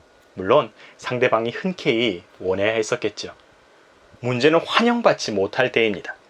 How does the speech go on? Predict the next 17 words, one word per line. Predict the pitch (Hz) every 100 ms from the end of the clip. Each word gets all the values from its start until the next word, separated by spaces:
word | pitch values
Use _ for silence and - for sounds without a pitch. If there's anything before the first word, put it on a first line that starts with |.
| _ - - - -
전도자에게 | - 131 131 135 123 131 113
거절과 | 104 110 135 131 127 123 104
냉대는 | 95 107 113 127 107
무척이나 | 104 - 147 123 117 113
자연스럽고 | - - 113 135 - 131 - 107 107 165 175 -
당연하게 | - 113 131 135 135
여겨지는 | 113 113 104 101 104
일상이죠. | 95 98 120 120 101 - 85 _ _ _ - - - -
그런데 | 131 151 170
만약 | 160 160
제자들이 | 139 135 131 131 135
방문한 | 110 117 127 131
동네에서 | 123 113 117 107 92 131 143 98
아무도 | 101 113 117 147
그들을 | 139 139 135
받아들이지 | - - 147 135 117 - 127
않는다면 | 92 101 113 104 95 95 139